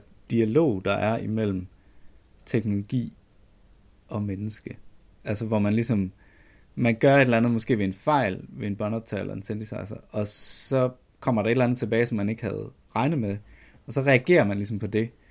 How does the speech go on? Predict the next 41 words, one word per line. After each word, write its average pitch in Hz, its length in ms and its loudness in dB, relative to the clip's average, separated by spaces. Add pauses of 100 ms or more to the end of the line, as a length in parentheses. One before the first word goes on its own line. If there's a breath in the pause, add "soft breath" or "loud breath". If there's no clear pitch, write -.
(640 soft breath)
Prøver 123 140 8
at 117 60 4
få 113 80 2
den 98 120 2
til - 140 0
at 87 220 2 (280)
enten 120 280 0
tæmme 139 540 4
teknologien, 113 640 4
eller 92 160 0
ligesom 110 300 0
bare 104 200 4
sætte 104 220 -2 (160)
teknologien 110 560 -2
fri, 143 200 0
men 110 180 0
den 135 140 4
der 127 80 6
sådan, 113 280 2
det - 640 -10
er 131 40 4
jo 123 40 2
sådan 135 160 4
en 127 140 0
evig 143 400 2
dialog, 107 540 4 (500)
der 107 60 2
er 113 360 0
imellem 104 480 -4 (320)
os - 480 -10 (320)
og 101 140 -4
noget 90 340 -2 (280)
teknologi. - 680 -6 (100)
Og 113 100 -4
jeg 107 100 0
tror, 135 140 0
det, 127 320 2
det 127 80 2
er, 127 100 4
det 139 200 2
er 127 60 2